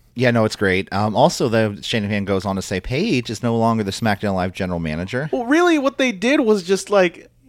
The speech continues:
Speaker 2: he ma-, he told everybody that she's not going anywhere. She's gonna have a role, and then she was just, she, they gave her the stage, and then everybody just clapped, and she was just smiling, and I'm like, I never really got a clear sense of what she's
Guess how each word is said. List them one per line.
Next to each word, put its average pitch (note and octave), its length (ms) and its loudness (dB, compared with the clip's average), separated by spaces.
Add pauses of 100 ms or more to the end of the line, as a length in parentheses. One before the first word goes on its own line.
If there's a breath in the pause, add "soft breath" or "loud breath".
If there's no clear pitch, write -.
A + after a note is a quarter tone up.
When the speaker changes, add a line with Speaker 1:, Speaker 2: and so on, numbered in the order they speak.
Speaker 2:
he G3 460 -6
ma-, G#3 100 2
he G#3 160 2
told A#3 300 4
everybody G3 380 4
that D#3+ 200 4
she's D#3 220 -4
not E3 280 0
going D3+ 320 0
anywhere. C#3+ 480 -2
She's A#2 200 -8
gonna C#3 180 -2
have C#3 180 0
a C3 60 0
role, A#2+ 400 -2 (300 loud breath)
and B2 160 -8
then C#3+ 100 -4
she D3+ 200 -4
was D3+ 180 -2
just, - 320 -12
she, - 260 -12
they C#3 140 -2
gave C3+ 320 0
her D3+ 100 2
the C3+ 140 0
stage, C3 420 -4
and B2 100 -6
then A#2+ 120 -4
everybody A#2+ 440 -6
just A2 240 -12
clapped, A#2 400 -4
and A2 120 -12
she C3+ 100 -10
was A2+ 140 -4
just A2 220 -10
smiling, G#2+ 540 -8
and G#2 120 -10
I'm G#2+ 180 -12
like, G#2+ 280 -8
I D3 120 -4
never F3+ 320 -2
really F#3 240 2
got D#3 180 2
a C#3+ 60 0
clear D3 400 -4
sense C3+ 380 -8
of A2+ 180 -4
what A#2 240 -4 (800)
she's A2 340 -10